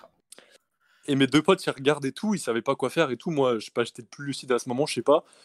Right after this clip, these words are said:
Je cours dans l'herbe et j'essaie de taper du pied pour tout éteindre, tu vois.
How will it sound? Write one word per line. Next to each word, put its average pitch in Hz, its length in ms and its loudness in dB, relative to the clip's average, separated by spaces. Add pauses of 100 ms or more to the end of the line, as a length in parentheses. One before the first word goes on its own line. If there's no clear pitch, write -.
Je - 120 -8
cours 180 260 2
dans 160 100 6
l'herbe 160 340 4
et 135 80 -6
j'essaie 143 220 -6
de 143 120 -6
taper 165 280 -2
du 135 160 -14
pied - 160 -6
pour - 220 -10
tout 160 200 0
éteindre, 131 240 0
tu 113 120 -10
vois. 107 180 -2